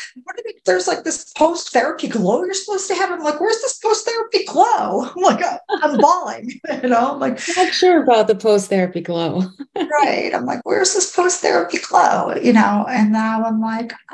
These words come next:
Speaker 1: "Oh," you know, "Oh." Yeah. But, you know, you know,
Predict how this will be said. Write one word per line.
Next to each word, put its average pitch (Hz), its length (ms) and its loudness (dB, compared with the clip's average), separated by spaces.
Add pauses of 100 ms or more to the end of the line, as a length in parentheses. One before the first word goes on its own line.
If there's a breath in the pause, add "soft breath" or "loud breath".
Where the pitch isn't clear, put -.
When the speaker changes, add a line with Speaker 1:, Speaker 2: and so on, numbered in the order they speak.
(160)
Speaker 1:
"Oh," 247 120 -8
you 220 120 4
know, 247 280 8
"Oh." 196 880 4 (840)
Yeah. 240 460 0
But, 294 260 4
you - 100 -4
know, - 440 4 (1400)
you 175 180 -2
know, 151 400 -4